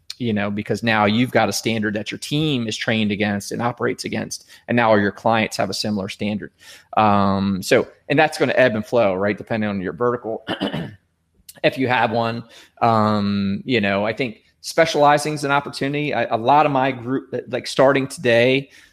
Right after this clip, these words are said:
uh, if I wanted to really accelerate growth, I would, um, I would pick a specialty and go after it. And I'd build a, build a standard that solves the problems in that vertical. Um, my, a lot of my growth was organic. You know, it was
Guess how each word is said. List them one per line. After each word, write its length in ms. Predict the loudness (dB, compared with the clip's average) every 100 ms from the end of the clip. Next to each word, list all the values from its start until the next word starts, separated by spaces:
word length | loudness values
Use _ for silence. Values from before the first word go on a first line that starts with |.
| _ -2
uh, 40 |
if 120 | 2
I 80 | 2
wanted 320 | 2 2 2
to 80 | 2
really 240 | 2 4
accelerate 580 | 2 2 2 4 2 2
growth, 480 | -2 -2 -2 -4 -10 -4
I 180 | -2 0
would, 360 | -2 -4 -4
um, 480 | -4 -4 -4 -4 -8 _ _ _ -4
I 80 | -2
would 120 | 0
pick 200 | 0 -2
a 40 |
specialty 760 | -2 0 0 -2 -4 -4 -4 -8 _ _ -8
and 540 | -4 -2 -2 -2 -4
go 180 | 0 2
after 320 | 2 0 0
it. 180 | 0 -2
And 100 | -6
I'd 160 | -6 -4
build 220 | -2 -2
a, 200 | -8 -2
build 200 | 2 2
a 60 |
standard 520 | 0 -2 0 0 0 -2
that 140 | -4
solves 360 | 2 4 4 0
the 60 |
problems 720 | -4 2 2 2 -2 -4 -8
in 180 | -8 -4
that 180 | -4 0
vertical. 560 | 2 2 2 2 2 -2 -18 -18 -2
Um, 500 | 2 4 4 0 -4
my, 340 | -4 2 2 2
a 60 |
lot 240 | 2 4 4
of 60 |
my 120 | 2
growth 300 | 0 0 -2
was 120 | -4 -6
organic. 600 | -6 -4 -4 -4 -10 -18 _
You 160 | -4 0
know, 300 | 0 0 0
it 140 | -2
was 380 | -2 -4 -4 -8